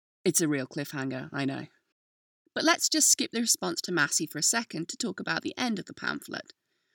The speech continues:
Once again, Maitland provides signed testimony from some of the cases he talked about in this pamphlet. This includes a far fuller description of the autopsy results of one of the cases Wagstaff mentioned.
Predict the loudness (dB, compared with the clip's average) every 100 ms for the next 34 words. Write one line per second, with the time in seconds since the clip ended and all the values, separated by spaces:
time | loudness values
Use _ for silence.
0 | _ _ 2 2 2 -2 2 2 2 2
1 | -2 -4 -4 -4 -2 -2 -2 -2 -2 -2
2 | -4 -4 -4 -4 -2 -2 0 0 -2 -4
3 | -4 -2 -2 -4 -6 -6 -4 -6 -6 -6
4 | -6 -8 -8 -6 -6 -6 -14 -14 -18 _
5 | _ _ _ _ 4 4 6 2 0 -2
6 | 0 0 0 0 -4 -6 _ -6 -2 0
7 | 0 0 -2 -2 -2 -2 -2 -6 -4 -2
8 | -2 -4 -6 -8 -2 -2 0 -4 -2 -2
9 | -2 -6 -8 -2 -4 -2 -4 -4 -6 -6
10 | -6 -6 -6 -4 -2 -2 -4 -8 -12 -8
11 | -8 -8